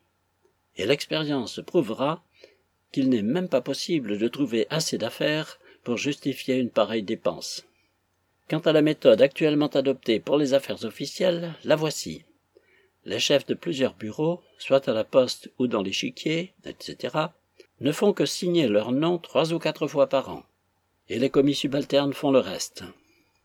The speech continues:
En accordant donc un million et demi comme un établissement de paix suffisant pour toutes les vues honnêtes du gouvernement, ce qui fait trois cent mille livres de plus que l'établissement de paix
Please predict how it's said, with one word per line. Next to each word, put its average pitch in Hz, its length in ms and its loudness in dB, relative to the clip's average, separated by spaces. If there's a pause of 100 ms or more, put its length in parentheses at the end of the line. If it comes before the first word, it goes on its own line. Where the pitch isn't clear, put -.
(720)
En 107 120 -6
accordant 151 440 0
donc 143 380 0
un 156 120 2
million 147 360 2
et 131 80 0
demi 123 320 -2
comme 117 220 -4
un 131 100 0
établissement 127 600 -4
de 131 80 -4
paix 117 320 -4
suffisant 120 640 -4 (540)
pour - 160 -2
toutes 175 220 -4
les 156 80 -4
vues 135 300 -2
honnêtes 135 400 -4
du 95 140 -12
gouvernement, 123 720 4 (340)
ce - 140 -8
qui 131 160 -4
fait 139 180 -2
trois - 200 -4
cent 151 160 -6
mille 143 280 0
livres 135 300 0
de 123 80 -2
plus - 300 -8
que 113 100 -4
l'établissement 139 640 -4
de 123 100 -4
paix 113 340 -4